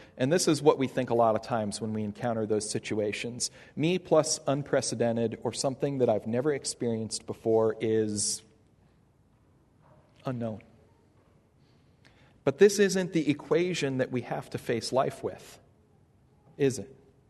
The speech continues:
Because the promise of Isaiah forty-three says that there's a little bracket that goes around me and God. And what do we do when we encounter that in math? We solve that part of it first.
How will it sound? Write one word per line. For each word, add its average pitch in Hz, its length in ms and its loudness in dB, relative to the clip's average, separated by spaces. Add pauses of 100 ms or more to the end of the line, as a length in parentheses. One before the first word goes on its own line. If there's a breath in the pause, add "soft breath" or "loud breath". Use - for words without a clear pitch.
(400 soft breath)
Because 151 340 4
the 147 80 0
promise 185 460 2
of 147 100 2
Isaiah 143 400 6
forty-three 156 640 0
says 139 400 4
that 131 180 2
there's 135 200 6
a 139 60 4
little 190 200 6
bracket 131 600 2
that 117 120 -2
goes 127 240 2
around 120 340 2
me 120 140 -4
and 104 140 -4
God. 107 420 2 (480 soft breath)
And 135 140 -2
what 170 80 12
do 190 60 8
we 185 120 6
do 170 200 10
when 151 140 6
we 139 120 0
encounter 139 420 2
that 123 220 6
in 113 80 -2
math? 113 400 -2
We 185 120 2
solve 156 540 8
that 147 320 6
part 135 240 6
of 110 80 2
it 113 160 2
first. - 640 -2